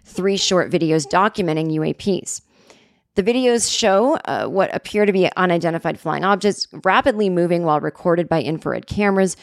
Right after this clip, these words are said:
Two of the videos contain service members reacting in awe at how quickly the objects are moving.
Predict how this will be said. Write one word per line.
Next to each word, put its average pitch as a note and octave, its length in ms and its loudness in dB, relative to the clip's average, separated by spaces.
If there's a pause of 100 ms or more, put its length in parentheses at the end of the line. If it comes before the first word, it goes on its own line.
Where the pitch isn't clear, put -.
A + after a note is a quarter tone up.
(200)
Two D4 240 0
of A3+ 100 -4
the G3+ 80 0
videos F3 360 2
contain E3+ 380 -4
service F3+ 420 0
members D#3+ 380 0 (300)
reacting F3 480 0
in E3 220 0
awe A3+ 320 2
at F3 160 -4
how F3 120 0
quickly C#4+ 380 0
the F#3 100 2
objects F3 400 0
are F3 60 -2
moving. D#3 400 -2